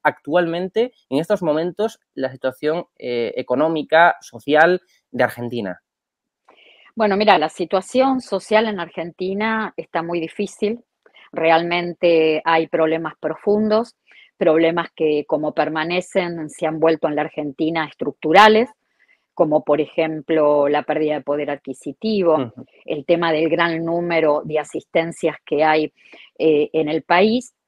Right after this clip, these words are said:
Speaker 2: y todo esto de alguna manera ocasionado, el, uno de los factores claves o más importantes es la inflación.
Speaker 1: Sí.
Speaker 2: Un costo de vida que desde hace décadas, eh, no se puede bajar o que se desacelera un poquito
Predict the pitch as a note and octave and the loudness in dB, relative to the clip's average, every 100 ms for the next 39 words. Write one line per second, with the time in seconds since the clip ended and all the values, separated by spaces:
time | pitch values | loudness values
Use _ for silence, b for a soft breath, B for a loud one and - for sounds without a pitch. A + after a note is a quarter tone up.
0 | _ G3 F#3+ - C4+ C4+ C#4 A#3+ - F3+ | _ -6 0 8 10 10 8 2 -4 -4
1 | E3+ E3 F3 F#3+ F3+ E3+ F#3 F#3 F3+ E3 | -2 -4 -6 -8 -8 -8 -4 0 2 0
2 | D#3+ E3+ - - E3+ G3 F#3+ F3 F3 F3 | -2 -6 -6 -6 -4 -2 0 2 0 -2
3 | D3 - E3 E3+ D#3 D3+ D3 - E3+ E3 | -6 -10 -8 -6 -6 -6 -8 -6 -6 -6
4 | _ F#3+ E3 D#3 - C#3+ D#3 - D#3+ - | _ 0 0 -2 -8 -12 -12 -12 -10 -8
5 | - E3 F#3 F#3+ F3 E3 D#3 - D3 - | -6 -6 -6 -2 -2 -2 -4 -6 -8 -2
6 | D#3+ C#3 _ _ b b b E3 E3 E3+ | -2 -2 _ _ b b b -6 0 0
7 | - F3+ F3 F3 F3 F#3+ F#3+ G3 E3 D3 | 2 6 6 6 2 2 2 2 0 -4
8 | D3 D3+ E3 E3 E3+ E3+ F3 - F3+ F#3+ | -4 -2 -2 -2 -2 2 2 2 2 2
9 | G3+ _ _ _ - D#3 D#3 E3 - D3 | 0 _ _ _ -6 -4 -2 -6 -10 -2
10 | D#3+ D#3+ D#3 - G#3+ G#3+ - _ b b | 0 2 2 6 6 4 -4 _ b b
11 | b F3+ D#3+ - D#3+ D#3+ - D#3+ F3 E3+ | b -6 -6 -4 -4 -4 -6 -6 -2 0
12 | E3+ E3+ D#3 D#3 G3 F3+ F3+ E3+ | 0 -2 -6 -6 -6 -4 -2 -4